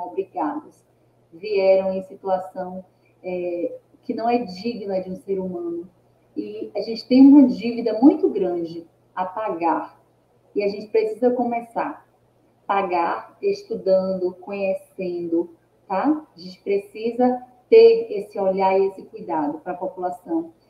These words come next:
negra. A gente precisa começar isso pra ontem. Não é algo que a gente vai começar a fazer pra amanhã, não. É pra ontem mesmo, tá bom, gente?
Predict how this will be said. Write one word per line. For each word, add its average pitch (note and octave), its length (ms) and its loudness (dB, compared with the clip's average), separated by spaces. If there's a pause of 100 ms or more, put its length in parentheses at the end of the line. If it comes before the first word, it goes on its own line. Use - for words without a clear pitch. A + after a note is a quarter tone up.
(140)
negra. F3+ 520 -2 (720)
A G3 80 -2
gente - 220 -8
precisa A3+ 420 2
começar A3 480 -4 (120)
isso - 260 -10
pra E4+ 280 2
ontem. A3 720 2 (240)
Não C4 240 8
é D#4+ 80 6
algo A#3+ 380 2
que B3 80 2
a G#3+ 60 0
gente A3+ 200 -8
vai G#3+ 160 -4
começar G#3+ 380 -4
a B3 80 -6
fazer A#3+ 240 -2
pra A#3 160 -10
amanhã, C4+ 320 6
não. G#3+ 200 4
É F3 60 -8
pra D#4 320 0
ontem D4+ 420 4
mesmo, G3 460 2 (160)
tá F3 100 -10
bom, B3+ 280 0
gente? C4+ 320 2